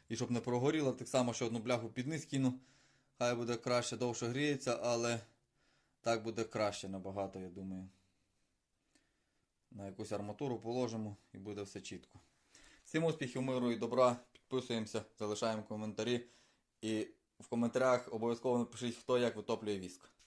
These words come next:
Що ж, е, зразу вирішив розпочати топити віск в воскотопці. Можна сказати, її розпакували, зробили їй місце і вже ось топимо. Вже шість літрів ми воску розлили в форми.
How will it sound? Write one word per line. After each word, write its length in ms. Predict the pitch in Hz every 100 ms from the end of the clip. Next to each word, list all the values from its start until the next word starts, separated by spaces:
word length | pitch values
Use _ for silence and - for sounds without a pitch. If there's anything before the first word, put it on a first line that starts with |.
| _ _ - _ _ _ _ _ -
Що 300 | - 175 139
ж, 400 | - - - -
е, 440 | 127 123 120 117 120 120 107 117
зразу 300 | 156 143 139
вирішив 440 | 143 135 139 120 - - - - -
розпочати 540 | 123 - 135 139 123
топити 420 | 110 120 131 123
віск 220 | 180 175 -
в 40 |
воскотопці. 640 | 151 170 - 139 - 135 120 - - -
Можна 200 | 123 131
сказати, 260 | 135 127
її 80 | 131
розпакували, 540 | 123 - 175 175 147
зробили 360 | 127 127 135 131
їй 60 | 135
місце 340 | 151 - 120 - - - - -
і 100 | 131
вже 140 | 120
ось 140 | 127 120
топимо. 460 | 131 120 113 110
Вже 360 | 110 123 139 131 -
шість 240 | - 127
літрів 240 | 143 135
ми 100 | 135
воску 380 | 131 131 - 120 -
розлили 380 | 113 127 131 151
в 60 | 175
форми. 360 | - 170 160